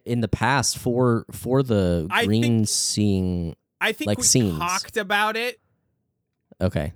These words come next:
Speaker 2: But I don't know if we
Speaker 1: I,
Speaker 2: actually
Speaker 1: I, I'm,
Speaker 2: did.
Speaker 1: I'm
Speaker 2: And
Speaker 1: fine
Speaker 2: there's
Speaker 1: with him not. I just wanted to be consistent, you know? <laughs>
Speaker 2: If, if it, yeah, <laughs> that's definitely what we are.
Speaker 1: <laughs>
Speaker 2: If it was a weaker episode, maybe, but
Speaker 1: Sure,
Speaker 2: it's,
Speaker 1: okay,
Speaker 2: it's
Speaker 1: all right.
Speaker 2: not.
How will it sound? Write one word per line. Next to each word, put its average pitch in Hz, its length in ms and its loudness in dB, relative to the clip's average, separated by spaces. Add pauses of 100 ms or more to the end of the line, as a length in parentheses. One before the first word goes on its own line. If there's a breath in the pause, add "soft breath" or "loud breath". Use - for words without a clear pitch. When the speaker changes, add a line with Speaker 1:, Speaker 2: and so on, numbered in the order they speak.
Speaker 2:
But 160 300 -4
I 160 160 0
don't 180 100 -2
know 170 120 0
if 151 100 -6
we 160 140 -2
Speaker 1:
I, 147 80 4
Speaker 2:
actually 151 200 0
Speaker 1:
I, 151 60 2 (100)
I'm, 151 60 2
Speaker 2:
did. 127 120 -6
Speaker 1:
I'm 151 140 4
Speaker 2:
And 156 100 -4
Speaker 1:
fine 175 260 2
Speaker 2:
there's 143 40 0
Speaker 1:
with 131 160 2
him 127 220 0
not. 120 140 2
I 113 100 2
just 123 160 -4
wanted 131 160 0
to 117 80 -2
be 107 120 -2
consistent, 92 600 -6
you 110 80 -8
know? 135 100 0 (120)
<laughs> - 140 -12
Speaker 2:
If, 202 200 0
if 220 240 -2
it, 233 140 -2
yeah, 165 180 -2 (240)
<laughs> 120 400 -10
that's 156 240 -4
definitely 175 480 -2
what 147 200 -2
we 127 140 -4
are. 123 260 -2
Speaker 1:
<laughs> - 680 0
Speaker 2:
If 214 260 2
it 285 160 2
was 294 180 -2
a 285 100 4
weaker 247 440 0
episode, 190 640 0
maybe, 131 540 -4
but 113 280 -4
Speaker 1:
Sure, 117 180 0
Speaker 2:
it's, 92 100 0
Speaker 1:
okay, 113 240 -2
Speaker 2:
it's - 120 -6
Speaker 1:
all 101 100 -4
right. 104 80 -8
Speaker 2:
not. 107 440 -4